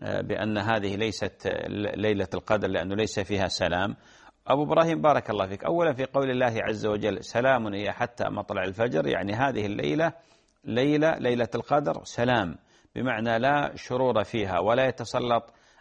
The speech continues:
الشيطان فيها على الناس، وذلك لكثرة الملائكة، فالملائكة في هذه الليلة، آه، تنزل وتطلع، ولذلك ربنا جل وعلا قال: "إنا أنزلناه في ليلة القدر وما أدراك ما ليلة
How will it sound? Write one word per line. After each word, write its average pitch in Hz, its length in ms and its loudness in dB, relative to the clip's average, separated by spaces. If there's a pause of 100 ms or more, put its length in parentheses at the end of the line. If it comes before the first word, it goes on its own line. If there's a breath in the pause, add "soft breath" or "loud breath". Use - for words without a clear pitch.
(160 soft breath)
الشيطان 113 760 2
فيها 113 300 -2
على 107 260 0
الناس، 107 420 0
وذلك 113 480 2
لكثرة 113 580 -2
الملائكة، 110 680 0 (460 soft breath)
فالملائكة 120 760 0
في 123 140 -4
هذه 117 360 0
الليلة، 110 460 0 (460)
آه، 98 140 -2
تنزل 131 480 2
وتطلع، 110 640 2 (420)
ولذلك 110 680 0
ربنا 113 380 0
جل 107 240 0
وعلا 107 260 4
قال: 107 280 2
"إنا 110 560 -2
أنزلناه 110 580 -2
في 107 200 0
ليلة 107 360 2
القدر 107 460 0
وما 104 380 0
أدراك 110 380 0
ما 104 260 0
ليلة 104 320 -2